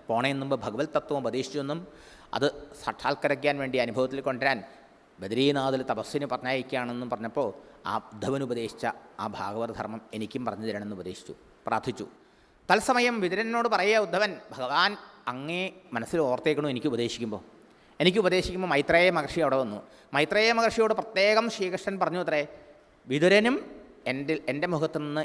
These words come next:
ഈ ഉപദേശം സ്വീകരിക്കണമെന്ന് മോഹമുണ്ടായി, പക്ഷേ പ്രാരബ്ധവശാൽ അദ്ദേഹം തീർത്ഥാടനത്തിലാണല്ലോ, തീർച്ചയായിട്ടും അങ്ങേരുടെ അടുത്ത് എത്തുമ്പോൾ അദ്ദേഹത്തിന് ഇതൊക്കെ ഉപദേശിച്ചു കൊടുക്കണമെന്ന് മൈത്രേയനോട് പ്രത്യേകം ഏർപ്പെടുത്തി എന്നും കൂടി കേട്ടപ്പോൾ വിതുരന് ആ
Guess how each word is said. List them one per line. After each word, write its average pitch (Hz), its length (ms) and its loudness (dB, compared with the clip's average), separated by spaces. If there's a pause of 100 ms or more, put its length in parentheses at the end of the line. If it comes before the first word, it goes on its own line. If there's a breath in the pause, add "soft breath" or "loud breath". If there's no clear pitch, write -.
ഈ 135 140 -2
ഉപദേശം 123 380 0 (380)
സ്വീകരിക്കണമെന്ന് 120 600 -6
മോഹമുണ്ടായി, 104 500 -2
പക്ഷേ 123 240 -4
പ്രാരബ്ധവശാൽ 165 720 4
അദ്ദേഹം 165 260 0 (640)
തീർത്ഥാടനത്തിലാണല്ലോ, 151 920 2 (640 loud breath)
തീർച്ചയായിട്ടും 151 540 -2 (140)
അങ്ങേരുടെ 117 340 -4
അടുത്ത് 110 160 -4
എത്തുമ്പോൾ 147 340 0 (520 loud breath)
അദ്ദേഹത്തിന് 107 400 -6 (120)
ഇതൊക്കെ 107 220 -10
ഉപദേശിച്ചു 110 360 -6
കൊടുക്കണമെന്ന് 107 400 -6
മൈത്രേയനോട് 139 760 -4
പ്രത്യേകം 117 420 -6 (120)
ഏർപ്പെടുത്തി 117 460 -8
എന്നും 117 160 -8
കൂടി 113 120 -6 (260)
കേട്ടപ്പോൾ 123 420 -2 (500 loud breath)
വിതുരന് 123 420 -2 (180)
ആ - 20 -4